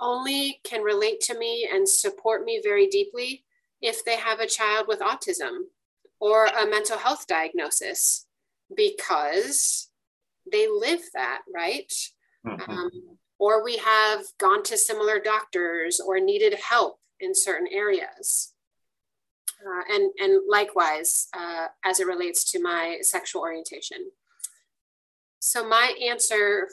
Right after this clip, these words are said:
Speaker 1: for us as the church, capital C, big church, is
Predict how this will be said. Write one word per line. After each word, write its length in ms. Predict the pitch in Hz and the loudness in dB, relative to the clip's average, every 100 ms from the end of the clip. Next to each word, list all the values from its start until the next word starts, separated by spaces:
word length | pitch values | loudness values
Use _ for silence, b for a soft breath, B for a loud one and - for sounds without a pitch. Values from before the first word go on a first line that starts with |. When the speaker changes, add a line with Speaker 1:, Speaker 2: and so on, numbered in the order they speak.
| - | 0
Speaker 1:
for 260 | 214 - | 2 2
us 240 | 190 202 - | 2 0 0
as 240 | 196 190 - | 0 0 -2
the 140 | 349 349 | -4 -6
church, 460 | - 330 294 - | -2 0 0 -2
capital 480 | - 370 381 202 381 | -2 -2 -2 -2 0
C, 540 | - - 254 339 170 170 _ - | 0 4 4 4 0 -6 _ -2
big 240 | 190 180 | -2 -2
church, 760 | - - 247 226 170 - - - _ _ _ _ _ _ - | -6 -4 -2 -2 -2 -4 -4 -6 _ _ _ _ _ _ -6
is 800 | 220 226 185 180 180 185 - | -2 2 2 2 4 4 2